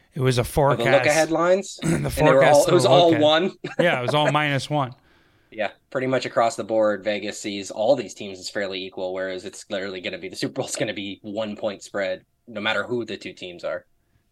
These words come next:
Speaker 1: Right. I mean, I think you can make a quality argument for really every team here. Um, I guess the, the,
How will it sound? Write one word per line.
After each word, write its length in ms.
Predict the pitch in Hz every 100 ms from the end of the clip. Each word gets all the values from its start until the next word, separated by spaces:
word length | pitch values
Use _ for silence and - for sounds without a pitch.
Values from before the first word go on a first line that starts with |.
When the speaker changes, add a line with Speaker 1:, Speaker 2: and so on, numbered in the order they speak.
| -
Speaker 1:
Right. 380 | 170 175 147 127
I 200 | 156 180
mean, 320 | 180 180 170
I 140 | 160
think 160 | 185 214
you 100 | 175
can 140 | 170
make 160 | 170 175
a 60 |
quality 400 | 139 156 160 156
argument 500 | 156 160 151 151 147
for 240 | - 143 139
really 640 | 131 135 131 156 165 135
every 340 | 131 156 151
team 380 | 123 - 127 120
here. 380 | 120 123 123 123 _ _ _ _ _ _ _ -
Um, 760 | 151 135 131 127 123 123 120 - _ _ _
I 100 | 165
guess 320 | 175 208 -
the, 180 | - 175
the, 460 | 156 160 156 127